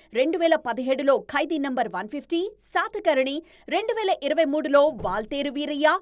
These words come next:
వీరసింహారెడ్డితో వచ్చి హిట్ కొట్టారు ఈ ఇద్దరు.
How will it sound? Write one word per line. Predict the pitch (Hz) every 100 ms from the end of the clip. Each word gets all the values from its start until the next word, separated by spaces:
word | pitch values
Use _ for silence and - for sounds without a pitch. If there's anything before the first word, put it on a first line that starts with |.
| _
వీరసింహారెడ్డితో | 208 247 359 415 381 339 370 349 359 359
వచ్చి | 339 320 - 320 - _ _ 427
హిట్ | 453
కొట్టారు | - 392 - 269 392 -
ఈ | 269 359
ఇద్దరు. | 254 330 240